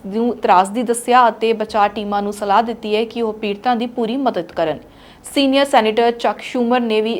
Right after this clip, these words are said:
ਇਸ ਤੇ ਦੁੱਖ ਦਾ ਇਜ਼ਹਾਰ ਕੀਤਾ ਤੇ ਫਸਟ ਰਿਸਪੌਂਡਰਜ਼ ਟੀਮ ਦਾ ਵੀ ਧੰਨਵਾਦ ਕੀਤਾ। ਕਈ ਸੰਗਠਨਾਂ ਨੇ ਚਿੰਤਾ ਜ਼ਾਹਿਰ ਕੀਤੀ ਹੈ ਕਿ ਬੱਸ ਦੇ ਵਿੱਚ ਸੀਟ ਬੈਲਟ ਨਾ ਲਗਾਉਣ ਦੇ ਕਾਰਨ ਹਾਦਸਾ ਵਾਪਰਿਆ। ਜਾਂਚ ਵਿੱਚ ਇਹ ਵੀ ਦੇਖਿਆ ਜਾ ਰਿਹਾ ਹੈ ਕਿ ਬੱਸ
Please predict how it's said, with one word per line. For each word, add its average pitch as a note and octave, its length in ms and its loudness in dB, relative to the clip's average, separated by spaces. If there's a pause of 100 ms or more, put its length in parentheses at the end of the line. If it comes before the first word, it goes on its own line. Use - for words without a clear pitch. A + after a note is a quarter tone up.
ਇਸ G#3+ 80 0
ਤੇ G#3+ 220 2 (200)
ਦੁੱਖ A3 200 0
ਦਾ G3+ 140 -2
ਇਜ਼ਹਾਰ F3+ 360 -2 (100)
ਕੀਤਾ B3 280 4
ਤੇ B3 140 0 (140)
ਫਸਟ A#3 280 0 (440)
ਰਿਸਪੌਂਡਰਜ਼ C4 840 6
ਟੀਮ B3 260 2
ਦਾ A3 180 8
ਵੀ A#3 220 0 (140)
ਧੰਨਵਾਦ F3+ 380 2
ਕੀਤਾ। F3+ 320 -4 (360)
ਕਈ G#3+ 120 6
ਸੰਗਠਨਾਂ A3 460 0
ਨੇ G#3 120 -2
ਚਿੰਤਾ G#3+ 380 0
ਜ਼ਾਹਿਰ A3 280 0
ਕੀਤੀ G#3 320 -4
ਹੈ A3 100 0
ਕਿ A#3 160 -8
ਬੱਸ G3+ 260 0
ਦੇ A3 160 -2
ਵਿੱਚ G#3+ 200 -4
ਸੀਟ A#3 360 -4
ਬੈਲਟ G3+ 340 -2
ਨਾ G3 180 -2
ਲਗਾਉਣ F#3 340 -4
ਦੇ F#3 120 -6
ਕਾਰਨ G3+ 400 0 (480)
ਹਾਦਸਾ A#3+ 540 8 (300)
ਵਾਪਰਿਆ। G3+ 520 4 (500)
ਜਾਂਚ B3+ 340 8
ਵਿੱਚ D4 180 0
ਇਹ C#4 80 6
ਵੀ D4 100 2
ਦੇਖਿਆ B3 320 4
ਜਾ G#3 220 6
ਰਿਹਾ G3+ 160 6
ਹੈ A#3+ 80 6
ਕਿ C4 180 -4
ਬੱਸ G#3 260 4